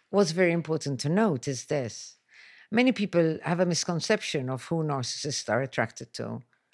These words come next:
A narcissist will often be attracted to somebody strong,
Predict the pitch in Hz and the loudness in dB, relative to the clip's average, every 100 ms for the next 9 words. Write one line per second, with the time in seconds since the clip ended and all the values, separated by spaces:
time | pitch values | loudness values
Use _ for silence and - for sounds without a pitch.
0 | - 226 262 233 - 180 - 185 160 - | 2 6 6 4 0 -4 -2 -4 -4 2
1 | 190 - 185 143 156 151 180 165 160 - | 0 2 -2 0 0 2 0 0 -6 -6
2 | 151 - 165 156 147 147 - - 175 180 | -2 0 0 -2 -6 -4 -4 0 2 2
3 | 233 | 2